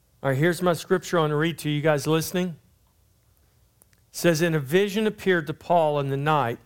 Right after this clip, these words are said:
A man of Macedonia stood and pleaded with him, saying, 'Come over to Macedonia and help us.'" So do you know what happened?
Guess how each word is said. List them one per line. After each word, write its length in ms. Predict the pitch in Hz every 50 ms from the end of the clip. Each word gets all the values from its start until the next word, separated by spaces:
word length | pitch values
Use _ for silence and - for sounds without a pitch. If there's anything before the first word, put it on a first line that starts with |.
| - -
A 60 | 127
man 340 | 127 135 147 151 160 175 185
of 80 | 175
Macedonia 840 | 160 160 160 156 151 - - 156 139 147 156 156 156 156 143 135 123
stood 380 | - - - - 170 165 156
and 120 | 156 139 -
pleaded 340 | - - 185 196 180 165 151
with 200 | 135 131 - -
him, 160 | 143 139 131
saying, 380 | 123 - - 147 139 131 131 - -
'Come 260 | - 165 175 180 202
over 580 | - - 185 190 196 190 214 214 214 208 - _ _ _ _ _ _ _ _ _ _ -
to 120 | - 165
Macedonia 1080 | 165 165 160 170 165 156 - - 170 147 143 160 160 165 170 175 160 147 139 135 - -
and 160 | 127 131 135
help 420 | 117 - - - 156 147 143 - - - -
us.'" 540 | 127 123 110 107 - - - - - - - _ _ _ _ - - - - - _
So 180 | - - 165 165
do 100 | 147 160
you 60 | 175
know 120 | 180 185 196
what 120 | 196 151
happened? 560 | 131 151 151 151 151 - 185 190 190 180 160